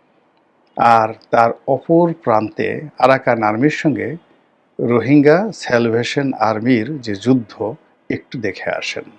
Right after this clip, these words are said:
আমাদের পার্বত্য অঞ্চলে কি সর্বনাশ ঘটে গেছে, একটু খাগড়াছড়ি, বান্দরবন এবং যেগুলো আছে বাঘাইছড়ি, বিলাইছড়ি, তারপরে, আহ,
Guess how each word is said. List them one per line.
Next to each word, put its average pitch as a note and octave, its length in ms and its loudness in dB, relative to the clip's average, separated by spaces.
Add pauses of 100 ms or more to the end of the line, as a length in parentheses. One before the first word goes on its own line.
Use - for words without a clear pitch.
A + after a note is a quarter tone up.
(1000)
আমাদের D3+ 580 4
পার্বত্য C#3+ 420 4
অঞ্চলে B2+ 360 -2
কি C#3 120 -6
সর্বনাশ A#2 560 -2
ঘটে A2+ 300 -4
গেছে, G2 240 -6
একটু A#2+ 180 -6
খাগড়াছড়ি, A#2 760 -4 (400)
বান্দরবন A2 840 -2 (800)
এবং B2 320 0 (920)
যেগুলো A2+ 480 0
আছে G#2+ 220 -2
বাঘাইছড়ি, A#2 600 0
বিলাইছড়ি, A#2 800 -2 (1300)
তারপরে, A2 560 0 (880)
আহ, - 380 -18